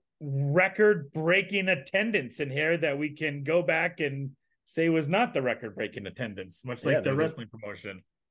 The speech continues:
Speaker 2: They're just gonna keep letting you know. A E W on Wednesday.
Speaker 1: <laughs>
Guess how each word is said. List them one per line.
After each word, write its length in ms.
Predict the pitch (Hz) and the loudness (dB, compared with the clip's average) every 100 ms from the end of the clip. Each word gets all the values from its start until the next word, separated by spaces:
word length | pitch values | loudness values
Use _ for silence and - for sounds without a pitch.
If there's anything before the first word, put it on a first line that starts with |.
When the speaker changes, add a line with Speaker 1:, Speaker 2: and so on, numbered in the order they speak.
| _ _ | _ _
Speaker 2:
They're 100 | 120 | -2
just 200 | 113 113 | 0 0
gonna 180 | 117 117 | -2 -2
keep 300 | - 127 123 - - | -2 -2 -2 -6 -6
letting 260 | 120 120 | 0 0
you 100 | 120 123 | 2 0
know. 240 | 120 92 - | 0 -2 -2
A 100 | 123 | 0
E 160 | 127 | 2
W 380 | 123 127 123 123 120 | 2 2 2 0 0
on 340 | 120 117 117 - - | 0 -2 -6 -12 -10
Wednesday. 580 | 117 131 135 139 143 151 _ _ _ _ - _ - | -4 -2 0 2 2 0 _ _ _ _ -20 _ -10
Speaker 1:
<laughs> 60 | - | -8